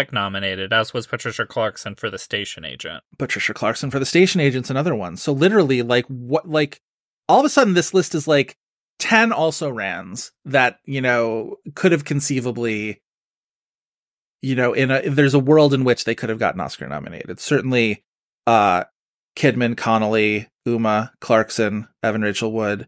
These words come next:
Speaker 2: Scarlett Johansson. Then you
Speaker 1: Scarlett
Speaker 2: get into
Speaker 1: Johansson won the lead bafta for Lost in Translation. However, she's also nominated in that category for Girl with a Pearl Earring.
Speaker 2: Wild.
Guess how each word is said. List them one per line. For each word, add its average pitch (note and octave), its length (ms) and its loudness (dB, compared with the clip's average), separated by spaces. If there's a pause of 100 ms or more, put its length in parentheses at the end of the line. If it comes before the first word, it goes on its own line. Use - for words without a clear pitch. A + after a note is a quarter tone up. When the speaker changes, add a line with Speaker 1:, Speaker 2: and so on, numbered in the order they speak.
(160)
Speaker 2:
Scarlett G#2+ 400 2
Johansson. G2+ 540 -2 (580)
Then A#2+ 80 6
you - 0 -
Speaker 1:
Scarlett D3 240 6
Speaker 2:
get A3 80 0
into E3+ 100 4
Speaker 1:
Johansson D3 380 0
won B2 220 4
the A#2 120 4
lead G#2+ 720 -2 (720)
bafta G2 540 2
for G2+ 460 0
Lost G2+ 280 -2
in G2+ 80 -8
Translation. G2 720 -6 (220)
However, A2 600 0 (340)
she's - 320 -4 (120)
also A2+ 480 2
nominated G2+ 640 0
in G2 100 -2
that F#2+ 180 -4
category F#2 520 -2
for G2 160 -6
Girl F#2 240 -2
with F#2+ 100 -8
a G2+ 60 -16
Pearl F#2 280 -6
Earring. D2 420 -12 (800)
Speaker 2:
Wild. A2 560 -6